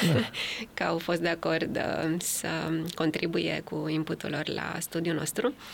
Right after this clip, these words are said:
Speaker 2: Uh, câteva detalii un pic despre studiu, ca să știm despre ce vorbim. Studiul l-am, uh, desfășurat la finalul anului trecut, în, uh, decembrie, uh, pe, uh, o sută douăzeci și doi de manageri,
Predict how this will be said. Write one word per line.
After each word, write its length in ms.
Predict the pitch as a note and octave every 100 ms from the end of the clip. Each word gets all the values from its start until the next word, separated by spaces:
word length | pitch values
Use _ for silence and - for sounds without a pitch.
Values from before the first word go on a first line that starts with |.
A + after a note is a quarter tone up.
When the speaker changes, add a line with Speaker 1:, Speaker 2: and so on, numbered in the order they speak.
| - - - - -
Speaker 2:
Uh, 560 | G#3 G#3 G#3 G#3+ G#3+ G#3
câteva 300 | A#3+ B3+ B3
detalii 280 | A#3 A#3 A3+
un 60 |
pic 100 | G#3+
despre 300 | G#3 G#3 G3+
studiu, 300 | F#3 A3 A3+
ca 120 | A3
să 100 | F#3+
știm 180 | F3 -
despre 260 | G3 F#3+ F3
ce 140 | F#3
vorbim. 540 | F#3 E3+ F#3+ A#3+ C4+ B3
Studiul 380 | - A3 A3
l-am, 360 | G#3 G3+ G3 G3
uh, 360 | F#3+ F#3+ F#3+ F3+
desfășurat 680 | F#3 - F3+ F#3 F3+ F#3
la 340 | F3 F3 E3+ D#3+
finalul 560 | - F3+ F3 E3+ E3 D#3+
anului 540 | D#3+ E3 D#3+ D#3+ D#3
trecut, 600 | D3+ D#3 - D4 D4+ - -
în, 300 | F#3 E3+ E3
uh, 280 | D#3+ D#3 D3+
decembrie, 680 | D#3 - B3 B3+ C4 C4 C4+ - - - - - -
uh, 600 | G#3 G3+ G3+ G3 G3 F#3 F#3
pe, 100 | - G3+ G3+ G3+ G3 G3 F#3+ F#3 -
uh, 240 | F3 F3 F3
o 40 |
sută 360 | F3 G3+ G3+ F3+
douăzeci 400 | F3+ F#3+ F3 F3
și 140 | E3+
doi 260 | E3 F3+ F3
de 100 | E3+
manageri, 680 | D#3+ D3+ D#3+ F#3+ D4 E4+